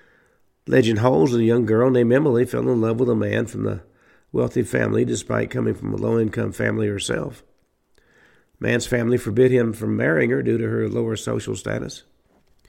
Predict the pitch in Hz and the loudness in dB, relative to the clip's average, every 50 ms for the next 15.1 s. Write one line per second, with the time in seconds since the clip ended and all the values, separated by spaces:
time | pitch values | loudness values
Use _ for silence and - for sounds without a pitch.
0 | _ _ _ _ _ _ _ _ _ _ _ _ _ _ _ _ _ - - - | _ _ _ _ _ _ _ _ _ _ _ _ _ _ _ _ _ -2 0 2
1 | 104 - 160 139 123 113 113 131 143 160 160 151 127 131 131 147 165 160 - 127 | 4 4 4 4 2 2 4 4 6 6 6 6 6 6 6 4 4 2 0 -2
2 | 101 - 135 135 139 143 135 123 117 120 135 135 127 127 123 127 - - 151 151 | -2 -2 -2 -2 -2 0 0 2 2 4 4 4 2 2 0 0 2 2 2 2
3 | 143 139 135 151 151 151 147 156 175 185 156 - - - 110 110 107 - - - | 2 2 2 2 2 2 0 0 2 0 0 0 -2 -4 -4 -4 -4 -4 -2 -2
4 | 135 135 - - - - - 151 160 165 127 113 113 104 - 123 113 113 113 107 | -2 -2 -2 -4 -6 -8 -6 -4 -4 -2 -2 -2 -4 -4 -4 -2 0 0 2 2
5 | 117 120 123 123 117 117 127 120 127 127 127 135 - - 151 123 - - - - | 2 2 2 2 2 0 -2 -2 -2 -2 -2 -2 -4 -6 -8 -10 -10 -12 -14 -20
6 | _ _ _ _ _ _ _ _ _ _ _ _ _ _ _ _ _ _ _ _ | _ _ _ _ _ _ _ _ _ _ _ _ _ _ _ _ _ _ _ _
7 | _ _ _ _ _ - - 92 104 107 107 104 104 98 104 110 104 117 117 117 | _ _ _ _ _ -10 -8 -4 -2 -2 -2 -2 -4 -4 -4 -2 0 0 2 2
8 | 113 110 98 117 120 120 113 110 110 117 127 131 - 143 104 - - - _ _ | 0 0 0 2 2 2 0 0 -2 -2 0 0 0 -2 -4 -8 -12 -18 _ _
9 | _ _ _ _ _ _ _ _ _ _ _ _ _ _ _ _ _ _ _ _ | _ _ _ _ _ _ _ _ _ _ _ _ _ _ _ _ _ _ _ _
10 | _ _ _ _ _ - - 139 135 127 - 143 123 113 120 151 160 - - 120 | _ _ _ _ _ -4 0 2 2 4 4 4 4 6 4 4 4 2 0 0
11 | 107 - 107 117 117 139 - - - 117 113 113 113 135 139 127 127 127 131 151 | 0 0 0 0 0 0 0 -2 -2 0 0 0 0 0 -2 -2 -2 -2 -2 -2
12 | 160 - - - - - _ _ _ _ _ _ _ _ _ _ _ _ _ _ | -4 -4 -8 -12 -12 -16 _ _ _ _ _ _ _ _ _ _ _ _ _ _
13 | _ _ _ _ _ _ _ _ _ _ _ _ _ _ _ _ - 117 104 95 | _ _ _ _ _ _ _ _ _ _ _ _ _ _ _ _ -6 -4 -4 -2
14 | 90 98 110 107 98 98 104 104 87 85 107 113 110 117 113 120 110 101 92 87 | -2 -2 -2 -2 -2 -4 -4 -4 -4 -4 0 0 2 2 2 0 -2 -2 -2 -6
15 | - | -8